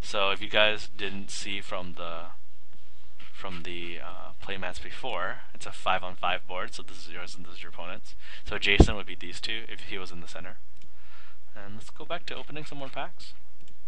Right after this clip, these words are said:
Fourteen more to go. Let's see what I get. <laughs> Another Contagion Surge. I'd opened a playset already. But I own, like, twenty of them. Oh, I got a heroic. So that's two. This, I also needed this card, so I'm quite happy.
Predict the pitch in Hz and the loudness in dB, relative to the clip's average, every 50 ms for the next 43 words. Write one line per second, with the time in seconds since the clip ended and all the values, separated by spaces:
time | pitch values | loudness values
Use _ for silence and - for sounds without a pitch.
0 | - - - - - - - 120 110 - - 120 120 120 120 120 - 143 143 - | 0 0 0 0 0 0 0 0 0 0 0 0 0 0 0 0 0 0 0 0
1 | - - 107 104 - 127 117 117 113 113 110 127 120 - - - - - - - | 0 0 0 0 0 0 0 0 0 0 0 0 0 0 0 0 0 0 0 0
2 | - - - - - - - - - - - - - - - - - - - - | 0 0 0 0 0 0 0 0 0 0 0 0 0 0 0 0 0 2 2 2
3 | - - - - - - - - - - - - - - - - - - - - | 2 2 2 0 0 0 0 0 0 0 0 0 0 0 0 0 0 0 0 0
4 | - - - - - - 98 92 87 - - - - - - - 95 - - 90 | 0 0 0 0 0 0 0 0 0 2 2 2 2 2 0 0 0 0 0 0
5 | 90 - 90 87 85 90 92 92 92 92 - 98 92 92 - 92 90 - 90 87 | 0 0 0 -2 -2 -2 -2 -2 -2 -2 -2 -2 -2 -2 0 0 0 0 0 0
6 | 85 85 85 85 85 85 - - - - - - - - - - - - - - | -2 -2 -2 -2 -2 -2 -2 0 0 0 0 0 0 -2 0 0 0 0 0 0
7 | - - - - - - - - - - 107 104 107 104 113 120 120 117 104 90 | 0 0 0 0 0 0 0 0 0 0 2 2 2 2 2 2 2 0 0 0
8 | 87 - - - 92 87 85 87 85 87 87 85 87 90 - - - - - - | 0 0 -2 -2 -2 -2 -2 -2 -2 -2 -2 -2 -2 -2 -2 -2 0 0 0 0
9 | - - - - - 156 175 - - - - 107 110 110 107 127 127 135 139 127 | 0 0 0 0 0 0 0 0 0 -2 0 0 2 2 2 2 2 2 2 0
10 | 123 - - - - - - - 113 107 107 101 - - - - - - - - | 0 0 -2 -2 -2 -2 0 0 0 0 0 0 0 0 0 0 0 0 0 0
11 | - - - - - - - - - 98 92 - - - - - 185 208 196 - | -2 -2 -2 -2 -2 -2 -2 -2 -2 0 0 0 0 0 0 0 0 0 0 -2
12 | - - - - - - - - - - - - - - - 135 - - 113 113 | 0 0 0 0 0 0 -2 -2 -2 0 0 0 0 0 0 0 2 6 8 8
13 | 131 151 156 - 175 139 135 135 135 113 98 101 104 - - - 98 90 87 - | 8 8 6 4 4 2 4 4 2 2 2 0 0 0 2 2 2 2 2 0
14 | 95 90 92 98 - 107 98 92 95 95 92 - 95 87 | 0 0 0 0 0 0 0 0 0 0 0 0 -2 -2